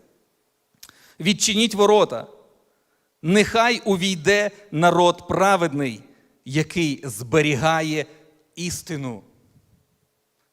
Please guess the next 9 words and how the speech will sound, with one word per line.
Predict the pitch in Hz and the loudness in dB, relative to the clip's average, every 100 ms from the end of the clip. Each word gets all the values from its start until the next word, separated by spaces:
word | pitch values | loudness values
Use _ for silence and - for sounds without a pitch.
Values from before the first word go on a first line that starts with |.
| - | -12
Туди, | 175 143 185 208 226 - _ | -10 -6 -4 -6 -10 -18 _
в | 113 120 | -16 -10
небо, | 151 165 170 135 107 _ _ _ - | -6 -4 -6 -6 -10 _ _ _ -20
війде | 113 143 139 117 147 151 - _ _ | -14 -12 -10 -8 -6 -8 -12 _ _
народ | 127 151 147 147 135 131 - _ _ | -10 -6 -4 -2 -4 -6 -18 _ _
праведний, | - - 165 143 113 87 98 _ _ _ _ _ _ | -16 -10 -8 -8 -12 -18 -20 _ _ _ _ _ _
який | - 123 160 - 165 160 151 - - | -18 -10 -8 -6 -6 -6 -8 -20 -20
зберігає | 117 127 147 139 135 135 127 120 - _ _ | -18 -10 -6 -6 -6 -8 -8 -10 -14 _ _
істину. | 160 - - 113 90 | -8 -8 -10 -16 -20